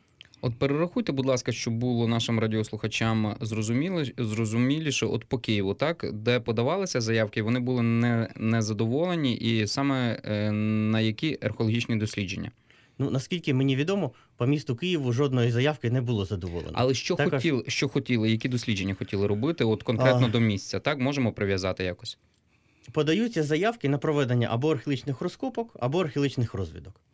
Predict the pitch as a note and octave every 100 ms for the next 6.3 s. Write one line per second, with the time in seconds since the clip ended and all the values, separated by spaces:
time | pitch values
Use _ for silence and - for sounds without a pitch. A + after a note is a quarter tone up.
0 | _ _ A#2 B2+ - F3 E3+ C4+ C#4 -
1 | A#2+ C3+ F#3 E3 D3 - D#3+ G#2+ G2+ A2+
2 | A#2 E3 F3 F3 - _ _ _ _ _
3 | C3+ - D3+ G3+ G#3+ A3 A3 F#3+ - -
4 | - C3+ G3 E3 C#3+ E3+ F#3 D3+ A2+ D#3+
5 | E3 D3+ B2+ B2 A#2 G2+ E2+ - - -
6 | A2+ C3